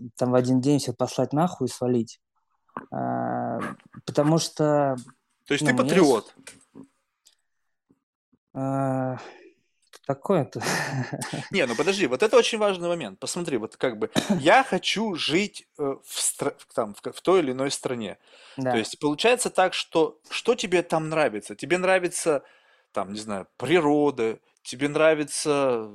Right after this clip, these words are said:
Speaker 2: что? Теб-, или, либо ты просто там привык, там живут твои
Speaker 1: Мгм.
Speaker 2: друзья, там живет твоя родня,
Speaker 1: <clears throat>
Speaker 2: у тебя там какой-то бизнес. И если бы взять это и все, и магическим образом взять, брюк, и перемести куда-нибудь в
Speaker 1: Мгм.
Speaker 2: замечательное место.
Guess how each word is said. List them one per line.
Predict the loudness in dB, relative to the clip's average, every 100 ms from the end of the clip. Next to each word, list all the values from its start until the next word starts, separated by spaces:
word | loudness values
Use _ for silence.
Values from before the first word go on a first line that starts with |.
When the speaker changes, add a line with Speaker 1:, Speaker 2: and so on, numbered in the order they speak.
| -18 -20 _
Speaker 2:
что? | -6 -2 -2
Теб-, | -2 -12 -6
или, | -4 -2
либо | -2 -2
ты | -2
просто | 0 0 0
там | 0 0
привык, | 0 -2 0 -4 -8 _ _
там | -6 -6
живут | -6 -8
твои | -4 -2
Speaker 1:
Мгм. |
Speaker 2:
друзья, | 0 0 4 4 4 0 -12 -10
там | -6
живет | -2 0 -2
твоя | 0 2
родня, | 2 0 0 2 2
Speaker 1:
<clears throat> | 0 -2
Speaker 2:
у | -6
тебя | 0 0
там | 0 -6
какой-то | -6 -4 -4
бизнес. | -6 -6 -6 -8 -12 -20 -20 _
И | 0
если | 4 4 4
бы | 0
взять | 0 4 4 2
это | -6 -6
и |
все, | -4 0
и | 0 0
магическим | -4 -2 -2 -4 -6 -2
образом | 0 -2 -6 -8
взять, | 0 0 0 -6
брюк, | 2 2 2
и | -10
перемести | -4 -4 -4 -6 -6 -6
куда-нибудь | -6 0 2 2 -2 -4 2
в |
Speaker 1:
Мгм. |
Speaker 2:
замечательное | 4 6 6 2 0 -6 -4
место. | -4 -4 -10